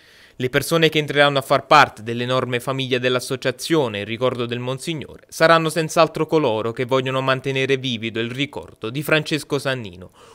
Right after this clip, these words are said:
un parroco che ha saputo farsi amare.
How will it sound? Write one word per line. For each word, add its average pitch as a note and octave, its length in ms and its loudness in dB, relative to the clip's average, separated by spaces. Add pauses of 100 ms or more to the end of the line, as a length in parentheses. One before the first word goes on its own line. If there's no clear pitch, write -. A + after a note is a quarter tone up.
(120)
un D3 240 -6
parroco F#2+ 500 0
che C#3 140 0
ha B2+ 40 4
saputo D#3 460 2
farsi C#3+ 380 2
amare. G2 420 -6